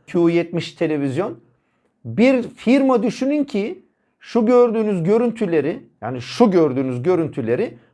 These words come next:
normal bunlar. L C D televizyon teknolojisinde kabul edilir, kriter dahilinde diye değerlendirsin. Ve hatta öyle bir noktada ki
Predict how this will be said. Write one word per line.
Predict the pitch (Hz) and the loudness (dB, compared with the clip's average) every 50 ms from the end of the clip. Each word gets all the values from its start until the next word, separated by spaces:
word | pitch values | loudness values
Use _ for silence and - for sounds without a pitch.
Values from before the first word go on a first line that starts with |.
| - | -4
normal | 143 156 233 285 294 285 277 285 277 262 233 196 | 0 2 4 4 4 4 4 2 2 2 2 0
bunlar. | 160 151 131 113 110 123 | -2 -2 -2 0 -2 0
L | 160 208 220 208 | 2 2 2 2
C | 208 - 185 175 | 0 -2 -8 -10
D | 185 | -6
televizyon | 180 202 190 175 170 165 185 175 | -4 -2 -2 0 -2 -4 -4 -6
teknolojisinde | 175 - 165 165 - 156 151 143 143 - - 147 143 147 220 220 220 214 208 | -8 -8 -10 -10 -8 -8 -6 -6 -6 -6 -6 -6 -2 0 2 2 2 2 0
kabul | - 190 175 175 180 | 2 2 2 2 2
edilir, | 175 160 143 165 151 135 127 123 | 0 0 0 -2 -2 -4 -4 -6
kriter | - - 165 160 170 170 156 147 143 | -6 -6 -6 -2 0 0 0 2 2
dahilinde | 143 131 127 123 120 113 117 107 104 | 0 0 0 0 -2 -4 -4 -4 -2
diye | 120 127 123 117 117 - - - - | -2 0 0 0 -2 -4 -14 -18 -6
değerlendirsin. | 113 110 143 143 135 131 127 123 120 117 113 107 101 - - 98 - _ _ _ _ _ _ _ - | 0 2 4 6 6 4 4 0 -2 -4 -6 -8 -10 -12 -14 -18 -18 _ _ _ _ _ _ _ 0
Ve | 120 214 262 | 4 4 6
hatta | 240 240 233 214 - - - 185 170 160 151 160 | 6 4 2 2 0 0 2 4 4 4 4 4
öyle | 185 240 294 277 262 214 156 | 2 2 4 2 0 0 0
bir | 165 151 139 143 | 0 -2 -2 -2
noktada | 143 143 143 - - 151 151 233 285 220 | -4 -4 -4 -2 -2 -2 0 -2 -2 -2
ki | - 185 202 269 392 | -2 -4 -4 -4 -6